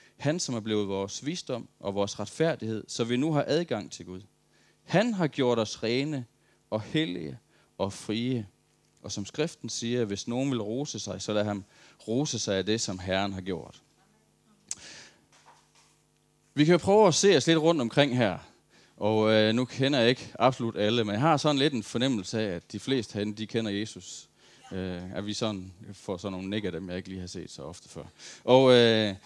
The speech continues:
det er jo en fantastisk ting. Og hvis nu vi skal se os lidt omkring, og vi skal se lidt på os selv, så, øh, jeg skal ikke dømme nogen, men jeg ved ikke, hvor fin familie I kommer fra, eller hvor stor en uddannelse I for eksempel har,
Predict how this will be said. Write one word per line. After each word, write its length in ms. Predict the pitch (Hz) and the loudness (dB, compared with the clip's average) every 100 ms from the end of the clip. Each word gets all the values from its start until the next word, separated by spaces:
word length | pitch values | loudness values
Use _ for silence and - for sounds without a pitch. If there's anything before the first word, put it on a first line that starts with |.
| - | 0
det 60 | 135 | 4
er 60 | |
jo 60 | 147 | 4
en 60 | 123 | 4
fantastisk 580 | 110 - 135 131 98 | -2 -2 -2 -2 -8
ting. 200 | - 107 | -2 -2
Og 60 | 101 | -2
hvis 140 | 117 | 0
nu 60 | 175 | 0
vi 80 | 190 | 0
skal 180 | - 131 | 0 2
se 220 | 160 139 | 4 2
os 120 | 107 | 2
lidt 120 | 123 | 0
omkring, 400 | 107 - - 160 | -2 -2 0 2
og 60 | 110 | 0
vi 60 | |
skal 160 | 101 - | -4 -4
se 140 | 139 | -4
lidt 180 | 120 120 | -2 -6
på 120 | - | -8
os 100 | 92 | -10
selv, 240 | - 139 135 _ - - - _ _ | -2 -2 -2 _ -20 -20 -20 _ _
så, 960 | - - - - - 117 120 127 127 113 | -10 -6 -4 -4 -4 0 2 4 4 4
øh, 320 | 101 92 95 95 87 87 - _ _ _ | 2 -2 -6 -10 -12 -14 -20 _ _ _
jeg 160 | - 156 | -2 0
skal 100 | 175 | 0
ikke 120 | 165 | 0
dømme 200 | 143 160 | 0 0
nogen, 420 | 135 113 117 113 | 0 -2 -4 -6
men 320 | 104 101 98 92 _ _ _ | -6 -6 -8 -14 _ _ _
jeg 80 | 113 | 2
ved 60 | |
ikke, 100 | 147 | 2
hvor 80 | 135 | 2
fin 260 | 110 147 151 | 0 0 0
familie 400 | 120 123 120 110 | -2 -2 0 -2
I 40 | |
kommer 280 | 120 104 92 | -2 -6 -6
fra, 240 | 92 87 - _ _ _ - - - | -10 -12 -12 _ _ _ -20 -16 -2
eller 160 | 101 101 | 0 0
hvor 100 | 98 | -2
stor 220 | 135 120 | 0 0
en 60 | |
uddannelse 520 | 117 139 117 98 - 92 | 0 0 -2 -4 -8 -10
I 40 | |
for 140 | - | -8
eksempel 320 | 87 107 80 95 | -8 -8 -8 -8
har, 280 | 90 76 | -8 -8